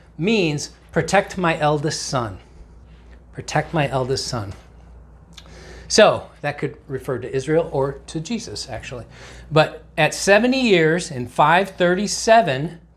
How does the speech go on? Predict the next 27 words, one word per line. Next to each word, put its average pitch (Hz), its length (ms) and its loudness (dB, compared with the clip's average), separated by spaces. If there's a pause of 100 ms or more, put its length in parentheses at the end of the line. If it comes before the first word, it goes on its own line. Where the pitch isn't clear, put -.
B 131 200 -6
C, 135 540 -8 (680)
Cyrus, 190 920 2 (280)
King 175 280 -4
Cyrus, 180 640 2 (220)
sets 180 340 2
Israel 208 480 2
free 190 440 0
to 170 140 -4
return 196 680 0
to 185 140 -4
the 156 100 -2
promised 175 500 -2
land. 107 280 -8 (960)
Cyrus 226 640 2
means 139 380 -2 (120)
heir. 160 460 0 (520)
It 160 140 4
also 202 320 4
means 170 280 0
lord 147 380 0
in 135 140 -6
the 131 80 -2
form 139 320 0
of, 117 180 -2
like, 120 260 -4
enthroned. 127 640 -4